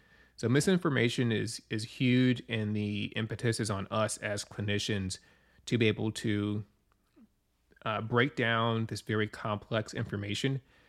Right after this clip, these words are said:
in a way that our patients can understand it.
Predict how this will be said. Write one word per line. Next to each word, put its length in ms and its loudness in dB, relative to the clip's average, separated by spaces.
in 140 0
a 60 2
way 260 4
that 260 -2
our 140 -4
patients 480 -2
can 240 -4
understand 540 -4
it. 140 -6